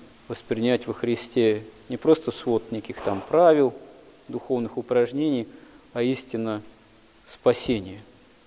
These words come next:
для Царства Небесного. Это возможно только при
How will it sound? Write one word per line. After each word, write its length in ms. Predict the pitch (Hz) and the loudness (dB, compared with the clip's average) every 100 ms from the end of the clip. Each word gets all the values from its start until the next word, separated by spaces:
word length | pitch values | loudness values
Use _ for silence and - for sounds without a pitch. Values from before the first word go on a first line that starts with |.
| _ | _
для 120 | 120 113 | -10 -2
Царства 420 | - 110 - 110 | 2 2 0 -10
Небесного. 580 | 107 107 110 - - 120 - - | -10 -10 -12 -14 -18 -20 -20 -12
Это 460 | 127 151 151 143 127 | -4 2 4 6 6
возможно 500 | 123 127 147 139 120 | 4 4 0 0 -2
только 520 | 131 - 117 107 104 - - - - | -4 0 -2 -2 -6 -14 -20 -20 -14
при 360 | 120 120 113 | -6 -2 0